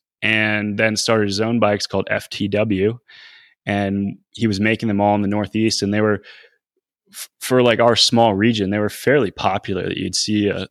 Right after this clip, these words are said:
a Sinister R nine downhill bike, which is like an army tank of a downhill bike, but was made right in, by Frank, designed by Frank in his factory,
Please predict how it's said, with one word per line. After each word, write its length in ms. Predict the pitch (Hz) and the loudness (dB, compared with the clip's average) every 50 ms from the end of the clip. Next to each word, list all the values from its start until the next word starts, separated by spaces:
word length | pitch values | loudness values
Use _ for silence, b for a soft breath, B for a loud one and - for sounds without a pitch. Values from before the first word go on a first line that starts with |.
| _ - | _ -6
a 40 | |
Sinister 520 | - - - 120 107 101 95 - - 104 98 | -4 0 0 0 0 0 -2 -2 -2 0 2
R 160 | 107 101 101 | 2 2 0
nine 320 | 98 98 95 98 98 98 | 0 -2 -2 -4 -4 -2
downhill 360 | 92 95 92 92 95 92 92 90 | -2 -2 -4 -4 -6 -6 -6 -6
bike, 260 | 90 90 90 87 - _ | -6 -6 -6 -8 -10 _
which 160 | 104 - - | -12 -8 -8
is 120 | 101 92 95 | -8 -4 -4
like 200 | 104 98 98 101 | -4 -4 -4 -6
an 100 | 92 87 - | -8 -8 -6
army 320 | - 107 104 101 95 87 | -4 -4 -4 -4 -6 -8
tank 320 | - - 92 92 92 - 98 | -10 -12 -12 -12 -12 -14 -14
of 100 | 98 95 | -14 -12
a 60 | 90 | -8
downhill 380 | 90 104 104 104 104 107 95 | -6 -4 -4 -2 -2 -4 -6
bike, 300 | 92 82 82 95 107 - _ B B B B B B B B B - | -6 -6 -8 -8 -10 -12 _ B B B B B B B B B 0
but 160 | 113 104 - | 0 0 0
was 180 | 107 104 95 101 | -2 -4 -2 -2
made 440 | 101 110 120 123 117 107 104 104 - _ _ | 0 2 2 2 2 2 0 -2 -8 _ _
right 260 | 110 107 110 110 87 | -4 0 0 0 0
in, 260 | - 107 101 101 - - | -2 -4 -6 -8 -8 -8
by 220 | - 110 104 113 113 | -4 -2 -2 -2 -2
Frank, 380 | - - 113 107 104 107 101 - _ | 0 0 0 0 0 -2 -6 -8 _
designed 360 | - 98 95 107 107 110 110 104 | -8 -4 -2 0 0 2 2 2
by 120 | 104 104 | 0 0
Frank 440 | - - - 101 101 101 98 - - _ - | -2 -4 -6 -6 -6 -6 -8 -12 -16 _ -8
in 100 | 110 107 | -6 -6
his 420 | 104 107 101 95 - - - - - | -4 -4 -4 -4 -6 -8 -10 -12 -6
factory, 560 | - - - 120 - - - 92 98 104 113 | -4 -2 -2 -2 -4 -4 -4 -4 -4 -4 -6